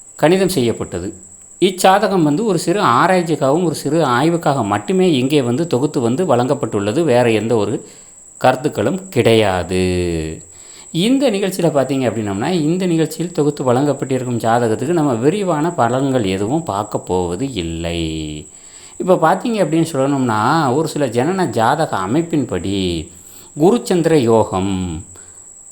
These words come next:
கஜகெசரி யோகம், சகடை யோகம், பாவகத்தாரி, கால சர்ப்ப தோஷம்,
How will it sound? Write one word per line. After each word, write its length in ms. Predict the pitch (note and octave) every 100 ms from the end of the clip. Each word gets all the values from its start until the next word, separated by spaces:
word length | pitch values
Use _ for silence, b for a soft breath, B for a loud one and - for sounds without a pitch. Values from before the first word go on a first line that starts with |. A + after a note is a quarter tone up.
| - -
கஜகெசரி 880 | B2+ D#3+ C#4+ C#4+ - C3+ E3+ E3+ F#3
யோகம், 840 | A2 G#2+ G2 G#2 G2+ F#2 F2 F2+ - B B - -
சகடை 580 | C#3+ F3+ G#3+ A3 A3 G#2+
யோகம், 920 | A2 A2+ - G#2 G2 G2 F#2+ F2+ E2+ E2+ - - - - - -
பாவகத்தாரி, 1500 | C3 F3+ A3+ A3+ - C3+ - G2 F#2+ F#2 F#2+ F#2 F2 D#2 D#2 B B B -
கால 520 | C#3 D3+ G#3 A#3+ B3+ -
சர்ப்ப 360 | D3 C3+ - B3+ G#4 -
தோஷம், 920 | A#2 B2+ B2 - F#2+ G2 F#2 F2+ E2+